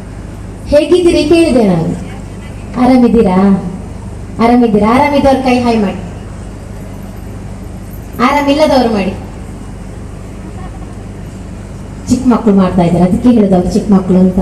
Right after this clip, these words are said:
ವೇದಿಕೆಯಲ್ಲಿರುವ ಎಲ್ಲ ಗೌರವಾನ್ವಿತರೇ, ಪ್ರೀತಿಯ ಪೋಷಕರೇ, ಮುದ್ದು ಪುಟಾಣಿಗಳೇ, ಎಲ್ಲ ನನ್ನ ಹಿತೈಷಿಗಳೇ,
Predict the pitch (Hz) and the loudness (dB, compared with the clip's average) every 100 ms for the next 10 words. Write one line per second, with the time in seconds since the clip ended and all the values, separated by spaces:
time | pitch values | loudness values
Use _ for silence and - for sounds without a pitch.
0 | - - - - - - - - - 254 | -4 -8 -12 -12 -12 -12 -12 -10 2 4
1 | 254 254 247 233 220 220 233 247 277 233 | 4 4 4 4 4 4 6 6 4 2
2 | - 208 214 208 208 202 208 220 254 - | 2 4 4 4 4 2 2 4 2 0
3 | - - - 208 254 277 254 208 - 226 | -6 -10 -6 0 4 4 4 4 4 4
4 | 233 220 208 208 220 220 - - - - | 4 2 2 2 2 -2 -8 -12 -12 -12
5 | - - 233 185 247 247 208 208 208 190 | -10 0 2 4 2 2 2 4 4 2
6 | 185 196 196 - - 214 254 214 196 180 | 2 2 0 -4 2 4 4 4 2 2
7 | 180 - 196 202 196 185 175 180 - | 0 0 2 2 2 0 0 -2 -6